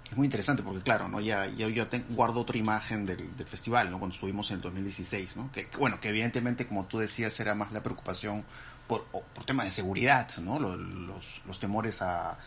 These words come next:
atentados terroristas, ese tipo de cosas, ¿no? Que ha quedado en segundo plano. Eh, yo quería hacerte dos preguntas, ¿no? Porque justo, bueno, para, para las redes sociales de Ventana tú has estado, eh, mandando al-, algunos audios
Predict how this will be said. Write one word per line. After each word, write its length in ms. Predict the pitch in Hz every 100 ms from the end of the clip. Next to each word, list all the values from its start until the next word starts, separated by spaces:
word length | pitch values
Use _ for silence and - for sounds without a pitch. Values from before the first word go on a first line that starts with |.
| -
atentados 440 | 98 95 90 98 -
terroristas, 800 | 90 92 143 139 - 104 95 101
ese 160 | 107
tipo 260 | 104 113 98
de 60 | 92
cosas, 420 | 110 95 87 -
¿no? 140 | 139 - - - -
Que 80 | 113
ha 80 | -
quedado 260 | 110 107
en 60 | 113
segundo 400 | - 101 104 95
plano. 260 | 98 92 90 - - - - - -
Eh, 400 | 113 110 107 - -
yo 120 | -
quería 200 | 214 247
hacerte 180 | 220 220
dos 160 | 208 196
preguntas, 640 | 196 190 170 107 92 131
¿no? 100 | 180
Porque 180 | 180 143
justo, 360 | 170 - 175
bueno, 240 | 160 120 98
para, 480 | 110 101 95 90 - -
para 160 | 104 101
las 160 | 101
redes 180 | 131 139
sociales 340 | 139 139 139 135
de 60 |
Ventana 480 | 117 110 127 131 131
tú 60 | 123
has 100 | 117
estado, 420 | - 120 113 110 - - -
eh, 80 | 101
mandando 640 | 95 101 110 110 110 107
al-, 160 | 95 90
algunos 640 | 92 95 104 101 - - - - -
audios 720 | 113 117 113 107 104 104 -